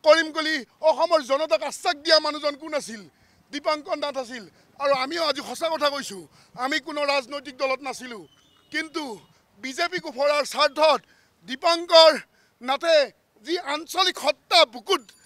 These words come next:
বুকুত আনি দিছিল মানুহৰ, আৰু সেইবাবে আমি অসম জাতীয় পৰিষদত আমি যোগদান কৰিছিলোঁ।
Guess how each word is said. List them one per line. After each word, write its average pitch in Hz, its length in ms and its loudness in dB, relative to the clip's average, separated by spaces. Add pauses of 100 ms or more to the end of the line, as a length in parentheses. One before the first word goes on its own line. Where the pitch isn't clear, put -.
(800)
বুকুত 277 320 -6
আনি 320 240 0
দিছিল 330 300 -4 (520)
মানুহৰ, 285 500 2 (360)
আৰু 277 240 -2
সেইবাবে 294 380 0
আমি 277 280 -2 (1300)
অসম 233 300 -4
জাতীয় 269 260 0
পৰিষদত 262 480 -2
আমি 240 220 -6 (380)
যোগদান 254 420 0
কৰিছিলোঁ। 190 500 -12